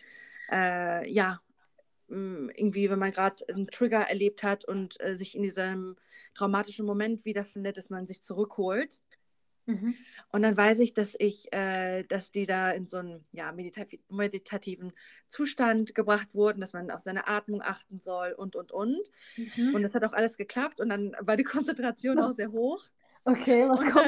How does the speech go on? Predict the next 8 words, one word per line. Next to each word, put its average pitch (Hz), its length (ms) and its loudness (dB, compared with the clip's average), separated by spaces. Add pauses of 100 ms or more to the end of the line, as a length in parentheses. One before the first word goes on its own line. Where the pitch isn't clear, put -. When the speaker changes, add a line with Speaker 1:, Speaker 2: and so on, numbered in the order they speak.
Speaker 1:
dann, 320 180 0 (200)
<laughs> 403 280 6
und 381 180 8
dann, 302 300 -2 (1300)
<laughs> 381 580 -4
und 302 100 -2
dann, 311 200 0 (720)
ähm, 262 600 0